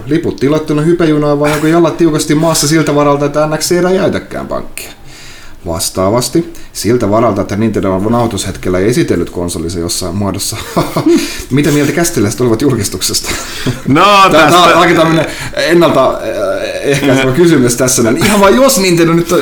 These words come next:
Speaker 1: tässä
Speaker 2: Mm.
Speaker 1: päivässä ilmoittanut, täyttyvätkö alittuvatko
Speaker 2: Mm.
Speaker 1: vai kenties ylittyvätkö
Speaker 2: Joo,
Speaker 1: odotukset
Speaker 2: tosta on
Speaker 1: nimen,
Speaker 2: tossa
Speaker 1: ohjaimen ja tai konsolin ulkomuodon suhteen.
Speaker 2: Tossa, no, hy-, hyvä, hyvin ennakoitu, mutta tosiaan valitettavasti, äh, asiahan tuli yllätyskäänteitä, jota tuossa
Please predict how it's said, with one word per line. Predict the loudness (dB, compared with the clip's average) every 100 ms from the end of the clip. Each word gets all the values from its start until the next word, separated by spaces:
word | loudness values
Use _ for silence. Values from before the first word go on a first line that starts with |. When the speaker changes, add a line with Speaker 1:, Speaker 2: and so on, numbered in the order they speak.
| 0
Speaker 1:
tässä | -2 0 0
Speaker 2:
Mm. | -2 0
Speaker 1:
päivässä | 4 4 4 2
ilmoittanut, | 2 2 2 0 0 -2
täyttyvätkö | -2 -2 2 0 0 0
alittuvatko | 0 2 2 2 2
Speaker 2:
Mm. |
Speaker 1:
vai | 2 2
kenties | 2 0 2
ylittyvätkö | 2 4 2 0 0
Speaker 2:
Joo, | 2
Speaker 1:
odotukset | 2 2 0
Speaker 2:
tosta | 0 2
on | 4
Speaker 1:
nimen, | 4
Speaker 2:
tossa | 2 2
Speaker 1:
ohjaimen | 2 2 2 2
ja | 2
tai | 2 0 0
konsolin | 0 0 2 0 2
ulkomuodon | 2 2 0 -2 -6 -8
suhteen. | -6 -4
Speaker 2:
Tossa, | 0 0 -2 -2 0
no, | 4
hy-, | 4 4
hyvä, | 4 6
hyvin | 4 4 4 2 0 0
ennakoitu, | 2 2 2 2 2 4 2
mutta | 2 2
tosiaan | 4 2 2
valitettavasti, | 2 2 2 0 0 2 0
äh, | 0 -2 -2 -2 0 0
asiahan | 2 4 4 4
tuli | 4 6
yllätyskäänteitä, | 6 4 2 2 2 4 4
jota | 2 2
tuossa | 0 -2